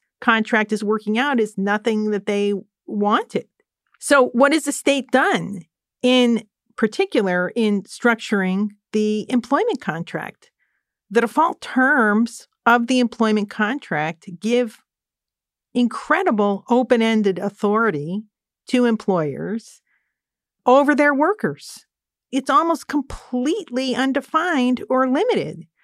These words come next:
Now, it is true that there's a certain subset of reasons, a very small set of reasons that employers are not allowed to use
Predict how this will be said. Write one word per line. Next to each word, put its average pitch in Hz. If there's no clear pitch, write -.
Now, 240
it 277
is 302
true 302
that 226
there's 214
a 214
certain 254
subset 269
of 185
reasons, 214
a 214
very 233
small 214
set 208
of 185
reasons 175
that 196
employers 214
are 180
not 202
allowed 208
to 170
use 175